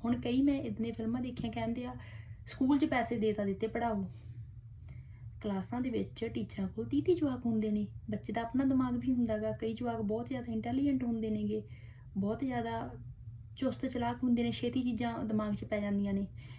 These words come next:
ਕਈਆਂ ਦੇ ਚੀਜ਼, ਛੇਤੀ ਚੀਜ਼ਾਂ ਦਿਮਾਗ 'ਚ ਨਹੀਂ ਪੈਂਦੀਆਂ ਹੈਗੀਆਂ। ਸ-,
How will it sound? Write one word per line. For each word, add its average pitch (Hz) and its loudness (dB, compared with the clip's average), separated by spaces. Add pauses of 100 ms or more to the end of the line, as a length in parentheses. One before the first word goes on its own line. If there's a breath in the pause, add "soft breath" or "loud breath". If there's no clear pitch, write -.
(120 loud breath)
ਕਈਆਂ 208 2
ਦੇ 254 0
ਚੀਜ਼, 247 -2
ਛੇਤੀ 220 -2
ਚੀਜ਼ਾਂ 202 0
ਦਿਮਾਗ 202 2
'ਚ - -6
ਨਹੀਂ 247 2
ਪੈਂਦੀਆਂ 247 4
ਹੈਗੀਆਂ। 220 0 (1700 loud breath)
ਸ-, - -12